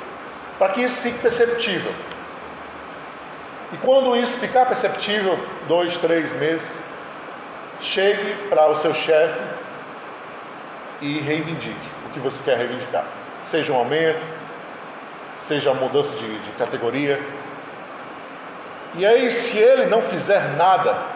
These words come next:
se ele te demitir, se ele não responder coisa alguma, ou se ele fizer alguma coisa, em todas as situações você vai ganhar.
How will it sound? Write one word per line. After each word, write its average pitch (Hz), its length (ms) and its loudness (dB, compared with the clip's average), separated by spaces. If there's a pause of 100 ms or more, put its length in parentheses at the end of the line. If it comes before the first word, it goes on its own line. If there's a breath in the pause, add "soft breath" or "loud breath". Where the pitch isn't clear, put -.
(1500)
se 156 140 -2
ele 151 180 0
te 143 120 -6
demitir, 147 640 -2 (1040)
se - 240 -8
ele 143 720 0 (680)
não 156 120 2
responder 160 500 4
coisa 147 220 4
alguma, 156 300 2
ou 175 120 6
se - 220 -4
ele 147 540 0 (560)
fizer 160 260 4
alguma 156 300 8
coisa, 190 460 4 (1040)
em 143 120 -8
todas 233 340 6
as 214 140 4
situações 170 580 2
você 156 220 -4
vai 147 160 4
ganhar. 143 280 2